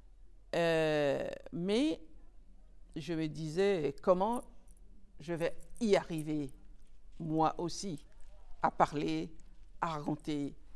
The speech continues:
des histoires. Et puis un beau jour, c'est venu.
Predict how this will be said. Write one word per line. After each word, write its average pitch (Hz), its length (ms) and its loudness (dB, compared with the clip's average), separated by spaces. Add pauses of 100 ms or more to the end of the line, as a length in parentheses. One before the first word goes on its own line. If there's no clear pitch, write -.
(180)
des 156 280 0
histoires. - 640 -6 (1080)
Et 190 160 0
puis 269 160 -2
un 294 80 2
beau 240 180 -2
jour, 320 340 -4
c'est - 360 -6
venu. 208 480 -4